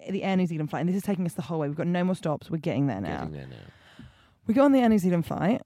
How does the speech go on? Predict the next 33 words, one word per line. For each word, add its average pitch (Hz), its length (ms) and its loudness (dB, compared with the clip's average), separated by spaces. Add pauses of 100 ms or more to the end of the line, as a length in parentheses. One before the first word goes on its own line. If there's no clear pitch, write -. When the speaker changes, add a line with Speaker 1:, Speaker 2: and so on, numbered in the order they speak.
Speaker 2:
Mm-hmm. 85 320 -10 (680)
Speaker 1:
The, 196 360 6 (520)
there's 202 220 4
a 220 60 4
video 165 600 0
for - 160 -6
the, 170 120 2
for - 360 -10
the 170 80 0
s-, - 300 -4
flight 180 340 0
safe 165 340 0
information 160 600 0
rather 156 240 2
than 156 120 0
people 156 240 -2
doing 143 260 -2
it. 65 160 -8 (120)
The 180 180 4
Speaker 2:
Oh. - 20 2
Speaker 1:
video 165 640 6 (260)
is 185 160 0
Lord 180 220 4
of 156 40 -4
the 156 80 2
Rings 147 260 -2
themed. - 400 -10 (320)
Speaker 2:
Oh, 98 240 -2 (200)
lovely. 85 400 -8 (140)
Lovely - 140 -4
Speaker 1:
So, 262 100 6
Speaker 2:
idea. 226 100 6
Speaker 1:
like, 202 340 4